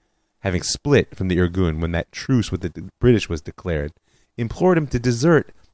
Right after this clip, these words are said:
and join the underground right away. But ever the stickler for law and propriety, Begin waited until he was officially discharged to disappear from daily life.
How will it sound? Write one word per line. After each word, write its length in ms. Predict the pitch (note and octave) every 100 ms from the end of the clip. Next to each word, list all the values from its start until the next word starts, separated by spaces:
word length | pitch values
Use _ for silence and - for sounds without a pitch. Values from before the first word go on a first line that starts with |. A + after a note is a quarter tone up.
| _
and 200 | A2 G#2+
join 320 | G#2 A#2 A#2+
the 80 | A2+
underground 480 | G#2 G2+ E2+ D#2+ E2
right 140 | F2
away. 360 | F#2 F2+ E2 D#2 _ _ _ _ _ _ _ _ _
But 140 | A#2+ -
ever 260 | B2 A#2+ C#3
the 140 | C3+
stickler 600 | - - - G#2+ E2 C#2+ _
for 160 | - G#2
law 240 | G2 G2+
and 100 | F#2+
propriety, 540 | F#2 F#2 A#2+ G#2+ D#2+ D2 _ _ _ _
Begin 340 | D3 E3 E3 C#3
waited 300 | B2 A2 G2
until 180 | F2 G#2
he 100 | F#2
was 140 | F2
officially 600 | F2 - - E3+ - G2+
discharged 640 | E2 D#2 - F2+ E2+ D#2 -
to 80 | F2+
disappear 540 | G2 - - F#2+ E2
from 160 | - E2
daily 260 | E2 D2+
life. 260 | D2+ D2